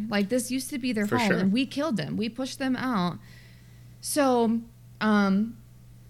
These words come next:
Speaker 1: I don't know more from that perspective, like,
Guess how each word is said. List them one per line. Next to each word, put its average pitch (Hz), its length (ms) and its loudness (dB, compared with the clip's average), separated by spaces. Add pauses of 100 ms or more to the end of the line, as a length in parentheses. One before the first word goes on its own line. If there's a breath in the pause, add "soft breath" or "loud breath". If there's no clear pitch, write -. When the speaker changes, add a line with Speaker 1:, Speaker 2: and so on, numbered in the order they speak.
(580)
Speaker 1:
I 233 100 4
don't 277 340 -2
know 247 760 -2
more 220 1080 0
from 208 300 0
that 202 240 -4
perspective, 202 800 -4
like, 196 160 -2